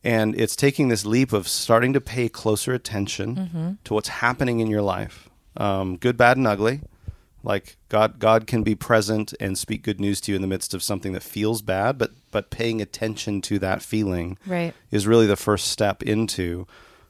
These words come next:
Speaker 1: uh, learning how to sense and feel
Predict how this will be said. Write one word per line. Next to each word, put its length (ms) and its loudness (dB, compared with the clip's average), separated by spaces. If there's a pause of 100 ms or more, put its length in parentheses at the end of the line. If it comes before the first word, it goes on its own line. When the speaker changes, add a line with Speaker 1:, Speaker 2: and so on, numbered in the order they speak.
(100)
Speaker 1:
uh, 300 -2
learning 560 4
how 220 0
to 460 -2 (220)
sense 640 -2
and 80 -10
feel 760 -2